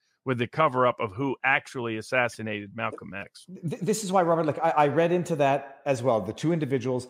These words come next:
Speaker 2: had alibis. One of them was allegedly in the hospital the day of the shooting. They, they had alibis. They, uh, they had not just bona fide defen-, they, clear defenses, clear alibis, clear evidence that they were not involved.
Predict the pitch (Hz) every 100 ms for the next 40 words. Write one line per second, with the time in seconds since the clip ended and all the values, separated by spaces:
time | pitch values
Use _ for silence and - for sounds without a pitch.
0 | - - - 170 180 170 147 - 73 -
1 | 104 131 139 139 135 143 135 135 156 147
2 | 139 117 165 156 160 135 127 135 123 120
3 | - 127 127 139 - - 156 151 214 202
4 | 196 175 185 180 - - _ 113 160 160
5 | 160 123 - - _ _ 170 185 - -
6 | - 190 180 156 175 196 196 165 - 175
7 | 262 262 117 104 190 233 165 123 104 131
8 | 180 - - _ - - - 214 254 233
9 | 180 - 135 - 90 - - 180 220 175
10 | 165 147 147 143 - - 170 156 143 131
11 | 123 135 131 131 127 104 117 117